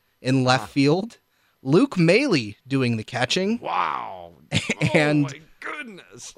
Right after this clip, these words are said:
Speaker 1: Woody did the pitching, so I guess
Speaker 2: What
Speaker 1: that's a good mainstay.
Speaker 2: on earth were you thinking? Now, injuries had something to do with that. That's for sure. There's n-, no question.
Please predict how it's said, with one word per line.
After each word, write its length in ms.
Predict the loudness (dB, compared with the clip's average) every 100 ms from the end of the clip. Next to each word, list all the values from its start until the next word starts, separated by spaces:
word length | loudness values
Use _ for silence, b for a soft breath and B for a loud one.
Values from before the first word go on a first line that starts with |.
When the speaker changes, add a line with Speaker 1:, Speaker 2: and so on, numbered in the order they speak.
| -6
Speaker 1:
Woody 380 | 4 4 4 2
did 180 | 0 0
the 60 |
pitching, 400 | 0 0 0 -2
so 120 | -2
I 60 | 0
guess 240 | 0 0
Speaker 2:
What 100 | 0
Speaker 1:
that's 320 | 0 0 0 -4
a 60 |
good 240 | -2 -2 -2
mainstay. 480 | -2 -2 -2 -4
Speaker 2:
on 220 | -4 -8 -12 _ _ _ _ _
earth 540 | -10 -6 -2 -2 -4 -16 -20 _ _
were 240 | -14 -8 -6
you 200 | -6 -6
thinking? 560 | -6 -8 -8 -12 -20 -12
Now, 300 | -6 -6 -4
injuries 460 | -4 -4 -4 -8 -8
had 220 | -10 -10
something 340 | -12 -12 -14
to 80 | -16
do 160 | -16 -16
with 140 | -16
that. 220 | -18 -14
That's 200 | -10 -8
for 160 | -10 -12
sure. 340 | -14 -16 -20 _ _ -20
There's 200 | -18 -16
n-, 140 | -16 -12
no 220 | -12 -12
question. 520 | -12 -14 -14 -20 -20